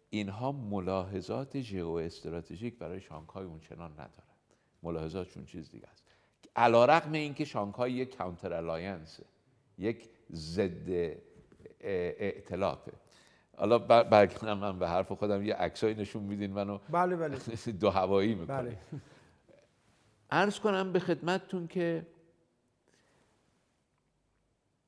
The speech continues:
Speaker 2: راجع به نقش روسیه و اینکه اراده‌ای نداشت برای
Speaker 1: اراده نداشت. ها، راجع به اسنپ بک، راجع به
Speaker 2: اسنپ بک.
Speaker 1: بازگشت.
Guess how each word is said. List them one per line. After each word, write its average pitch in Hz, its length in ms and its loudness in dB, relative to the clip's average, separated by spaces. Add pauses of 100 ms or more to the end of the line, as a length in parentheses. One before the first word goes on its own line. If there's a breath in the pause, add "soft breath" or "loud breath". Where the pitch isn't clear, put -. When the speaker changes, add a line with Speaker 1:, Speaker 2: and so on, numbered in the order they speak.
(380)
Speaker 2:
راجع 139 180 -6
به 190 60 -2
نقش 185 280 -2
روسیه 151 920 -2
و 143 420 -4
اینکه 151 400 -10
اراده‌ای 131 460 -6
نداشت 143 440 -4
برای 120 560 -6 (220)
Speaker 1:
اراده 165 480 10
نداشت. 139 520 2 (340)
ها، 123 380 0 (600)
راجع 135 260 6
به 175 220 8
اسنپ 117 360 4
بک، - 340 0 (240)
راجع 107 180 0
به 135 60 -2
Speaker 2:
اسنپ 135 140 -2
بک. 120 60 -8
Speaker 1:
بازگشت. 107 680 2